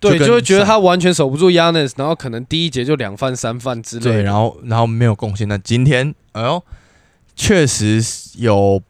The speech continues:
Speaker 2: 给我不一样的感觉。今天会赢，其实他蛮重要的。
Speaker 1: 而且他很哈手，一直，一直去抢那些地板球。
Speaker 2: 十八分，十四篮板。他们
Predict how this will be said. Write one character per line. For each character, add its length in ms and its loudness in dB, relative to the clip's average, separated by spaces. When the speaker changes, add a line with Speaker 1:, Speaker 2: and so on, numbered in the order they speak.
Speaker 2:
给 140 2
我 140 6
不 220 -6
一 40 0
样 100 0
的 80 -4
感 180 -12
觉。 180 -14
今 160 -2
天 120 4
会 160 2
赢， 100 0
其 140 -2
实 200 -2
他 160 0
蛮 180 2
重 200 0
要 180 0
的。 100 -8
Speaker 1:
而 120 0
且 100 2
他 180 4
很 140 -6
哈 140 -4
手， 260 -6
一 100 -6
直， 200 -2
一 120 2
直 140 2
去 100 6
抢 320 -2
那 80 2
些 140 4
地 180 0
板 200 -4
球。 260 -10
Speaker 2:
十 180 -8
八 320 0
分， 180 0
十 160 -6
四 200 -2
篮 200 -4
板。 200 -8
他 160 0
们 220 0